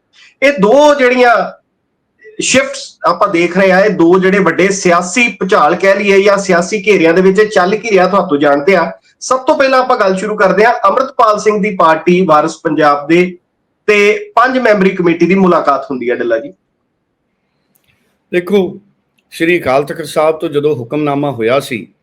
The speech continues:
Speaker 2: ਸਾਰੀਆਂ ਪੰਥਕ ਧਿਰਾਂ ਦੇ ਵਿੱਚ ਆਪਸੀ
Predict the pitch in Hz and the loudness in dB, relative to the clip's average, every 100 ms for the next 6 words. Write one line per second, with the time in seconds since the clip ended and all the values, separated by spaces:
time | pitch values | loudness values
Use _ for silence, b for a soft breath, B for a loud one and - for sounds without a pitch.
0 | _ _ _ _ - - 151 185 208 202 | _ _ _ _ -10 -2 0 2 0 -2
1 | 190 165 160 175 - 170 139 139 147 147 | -2 -4 -6 -14 -8 -4 -2 -2 -4 -4
2 | 131 120 - 135 123 131 151 _ _ _ | -4 -8 -8 -6 -6 -10 -18 _ _ _
3 | _ - 135 147 147 - | _ -2 0 0 -2 -8